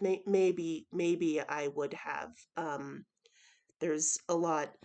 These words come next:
of people who, um, have, have things going on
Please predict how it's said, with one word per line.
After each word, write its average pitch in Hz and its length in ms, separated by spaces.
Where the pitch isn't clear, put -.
of 180 180
people 156 540
who, 151 500
um, 156 560
have, 170 480
have 185 240
things 180 400
going 170 340
on 147 400